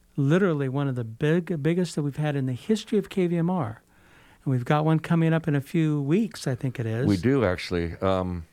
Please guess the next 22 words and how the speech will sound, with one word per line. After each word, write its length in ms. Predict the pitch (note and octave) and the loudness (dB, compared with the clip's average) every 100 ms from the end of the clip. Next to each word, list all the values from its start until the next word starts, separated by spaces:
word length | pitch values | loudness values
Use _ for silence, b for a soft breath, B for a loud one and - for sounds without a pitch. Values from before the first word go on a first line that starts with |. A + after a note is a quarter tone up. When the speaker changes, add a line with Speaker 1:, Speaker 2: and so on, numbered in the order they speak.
| _ _ - | _ _ -10
Speaker 2:
a 60 | G2+ | -4
week 200 | A#2 - | -4 -2
from 160 | A#2 | -2
tomorrow. 480 | A#2 G#2+ C#3+ A#2+ C2 - _ _ _ _ _ - | 0 2 4 2 -2 -14 _ _ _ _ _ -8
Speaker 1:
Yeah. 220 | C#3+ B2 | -6 -4
Speaker 2:
One 120 | G#2+ | -2
week 140 | G#2 G#2 | -4 -4
from 180 | A2 | -4
tomorrow. 320 | G#2+ A#2 C#3 G2+ | -2 0 -2 -2
Speaker 1:
Well, 380 | C#3 C#3 F#3+ - _ | -2 -2 -4 -10 _
at 200 | C#3 - | -10 -6
that 260 | D#3 F#3 - | -2 -2 -4
point, 580 | - A3+ E3+ C#3 C#3 - b b b | -4 -2 0 -2 -6 -16 b b b
you 100 | D#3 | -4
know, 260 | C#3 C3+ D3 | -2 -2 -4
the 120 | C#3 | -6
community 600 | - C#3 D3 E3+ F#3 F#3 | -4 -2 0 0 0 0
will 80 | D#3+ | -2
come 280 | - F3 F3 | -2 -4 0
back 300 | E3+ E3+ E3 | -2 -2 -4
and 120 | D3 | -6
say, 380 | - D3+ C3+ | -2 0 0